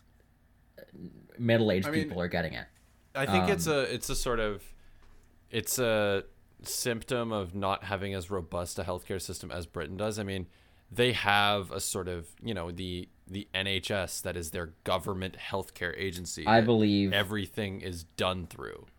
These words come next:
Speaker 1: I believe that the N H S is the best healthcare system in the world. People will
Speaker 2: Right,
Speaker 1: say
Speaker 2: it
Speaker 1: France.
Speaker 2: just
Speaker 1: I disagree.
Speaker 2: It just works. You
Speaker 1: Yep.
Speaker 2: just give the vaccines to the N H S and it gets in people's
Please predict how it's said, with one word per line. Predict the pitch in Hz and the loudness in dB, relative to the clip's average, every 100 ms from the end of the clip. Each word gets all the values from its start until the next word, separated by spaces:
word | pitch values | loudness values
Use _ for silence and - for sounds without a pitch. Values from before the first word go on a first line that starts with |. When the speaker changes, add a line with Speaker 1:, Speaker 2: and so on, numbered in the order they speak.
| _ - | _ 0
Speaker 1:
I | 113 | 4
believe | 120 120 113 | 6 6 6
that | 117 | 4
the | 110 | 2
N | 101 | 4
H | 98 104 | 2 2
S | 98 | 0
is | 92 | 0
the | 98 | -2
best | 90 - | -2 0
healthcare | - - 87 | -6 -8 -10
system | 87 - - | -10 -10 -8
in | 80 | -8
the | |
world. | 85 90 82 - _ _ - | -10 -12 -14 -16 _ _ -4
People | 139 135 | -2 4
will | 135 | 4
Speaker 2:
Right, | |
Speaker 1:
say | 104 107 | 6 4
Speaker 2:
it | |
Speaker 1:
France. | 98 87 | 4 4
Speaker 2:
just | - - | 4 2
Speaker 1:
I | |
disagree. | 92 95 - - - - _ _ - _ - | -2 -4 -8 -10 -12 -16 _ _ -20 _ 0
Speaker 2:
It | 131 131 110 | 2 2 -4
just | 90 87 110 113 - - - | -4 2 4 4 2 -8 -14
works. | 92 92 98 - - - - _ - | -4 0 0 -2 -6 -6 -8 _ -6
You | 101 | -2
Speaker 1:
Yep. | 95 95 | 2 2
Speaker 2:
just | 104 - 87 | 2 -2 0
give | 117 131 127 | 0 0 0
the | 143 | 0
vaccines | 123 120 120 - 135 110 98 - | 6 6 4 0 0 0 0 0
to | 110 | 0
the | 95 101 | 0 0
N | 101 | 2
H | 107 104 - | 2 2 4
S | 110 85 90 - - - - - - | 4 4 0 -4 -6 -14 -20 -20 -2
and | 104 101 | 0 2
it | 101 90 85 | 0 -4 0
gets | 101 92 - | 0 2 0
in | 107 90 | -2 -4
people's | - 107 104 98 | -4 -2 0 -2